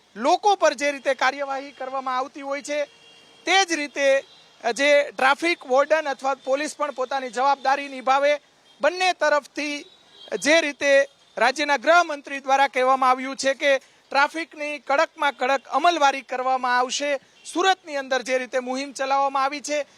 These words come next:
તે જ રીતે રાજ્યભરની અંદર ચલાવવામાં આવશે. રાજકોટના અનેક જે વન વે છે ત્યાંથી લોકો પસાર થતા હોય છે અને અકસ્માતોનું પ્રમાણ પણ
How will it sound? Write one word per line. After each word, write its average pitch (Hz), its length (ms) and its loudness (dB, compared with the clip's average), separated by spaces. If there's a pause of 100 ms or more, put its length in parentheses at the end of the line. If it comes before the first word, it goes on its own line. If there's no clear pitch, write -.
(120)
તે 359 160 2
જ 311 80 -6
રીતે 269 260 -6
રાજ્યભરની 254 640 -2
અંદર 254 280 -4
ચલાવવામાં 247 480 -2
આવશે. 277 340 -6 (280)
રાજકોટના 302 580 -4 (100)
અનેક 349 400 0
જે 285 140 0
વન 262 220 -2
વે 285 160 0
છે 285 280 -4 (360)
ત્યાંથી 302 320 -2
લોકો 254 300 -2
પસાર 302 400 2
થતા 311 320 0
હોય 302 180 2
છે 311 280 -2 (220)
અને 240 140 -6
અકસ્માતોનું 277 880 -2
પ્રમાણ 262 420 -2
પણ 277 380 -2